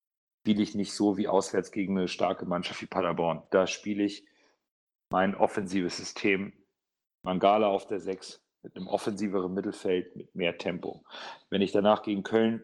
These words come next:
wieder defensiver spielen will, kann ich das gerne machen. Dann vielleicht auch angemessen. Gegen Magdeburg war diese Aufstellung aus meiner Sicht überhaupt nicht angemessen.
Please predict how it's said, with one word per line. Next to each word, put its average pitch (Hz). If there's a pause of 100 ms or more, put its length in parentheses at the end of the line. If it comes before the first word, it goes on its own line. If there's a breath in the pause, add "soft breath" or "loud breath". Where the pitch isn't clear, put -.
(140)
wieder 98
defensiver 110
spielen 107
will, 104
kann 104
ich 101
das -
gerne 95
machen. 113 (1400)
Dann 101
vielleicht 101
auch 98
angemessen. 110
Gegen 92
Magdeburg 98
war 90
diese 87
Aufstellung 92
aus 90
meiner 92
Sicht 87
überhaupt 87
nicht -
angemessen. 82